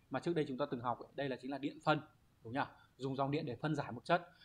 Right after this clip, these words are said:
Nhưng mà những cái từ mang tính chất chuyên ngành này thì thường thì sẽ khó mà người ta cho vào bài học. Vậy thì, ờ, cái từ bưng cai này khả năng cao sẽ nói về việc tháo rời những cái cấu kiện, những cái bộ phận nhỏ của một món đồ nào đó. Chúng ta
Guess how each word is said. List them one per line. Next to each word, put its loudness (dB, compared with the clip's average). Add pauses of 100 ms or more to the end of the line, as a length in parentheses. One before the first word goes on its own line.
(100)
Nhưng 4
mà 6
những 0
cái 0
từ 8
mang 4
tính 0
chất 0
chuyên 4
ngành 2
này -2
thì -20
thường -2
thì -4
sẽ -12
khó 10
mà 0
người 2
ta 2
cho 6
vào 2
bài 4
học. 2 (680)
Vậy -8
thì, 0
ờ, 2
cái -12
từ 2
bưng 6
cai 6
này 0 (160)
khả -4
năng -2
cao 10
sẽ -2
nói 4
về 0
việc -2
tháo 2
rời 10
những -4
cái -2 (680)
cấu 6
kiện, 8
những -6
cái -2 (120)
bộ -2
phận -4
nhỏ 0
của -6
một -6
món -6
đồ 6
nào -4
đó. 2
Chúng -14
ta -10